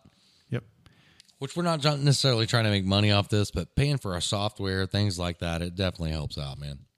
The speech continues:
Speaker 1: Well, and it helps those guys out too.
Speaker 2: Absolutely.
Speaker 1: You know, it's not just for us, it's for them, and
Speaker 2: And man, one of the
Speaker 1: it
Speaker 2: things
Speaker 1: saves
Speaker 2: about
Speaker 1: you some money too.
Speaker 2: Yeah, and, and one of the things with Buddy R C, man, it's, dude, they've got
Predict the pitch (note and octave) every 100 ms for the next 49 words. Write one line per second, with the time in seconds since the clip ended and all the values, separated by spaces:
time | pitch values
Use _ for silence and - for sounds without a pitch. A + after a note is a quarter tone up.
0 | _ _ _ - G3+ F#3+ D#3 C3 D#3 B2+
1 | C#3+ C#3 A#2 G#2+ G#2 G2 - G#2 F#2 _
2 | _ C3+ D#3+ D#3 D3+ E3+ E3+ - _ -
3 | A#2 G#2 G#2+ - C#3+ C3 C3 - B2 B2
4 | - A2+ - A#2 B2 B2 B2 A2 G2+ -
5 | - - - C3 E3+ E3 E3+ B2+ G#2+ E3
6 | D#3 D#3 C#3 F3+ - F#3 F#3+ G3 A3+ G3
7 | - - B2 G#2 G#2+ A#2+ - C3 D3+ D3
8 | C#3 C3+ A2+ E2+ A2 G#2+ G2 - B2+ B2
9 | E2 D#2+ F#2 - F#2+ D#2 - - G2 A#2
10 | A#2+ A2 A2+ - G2 F#2+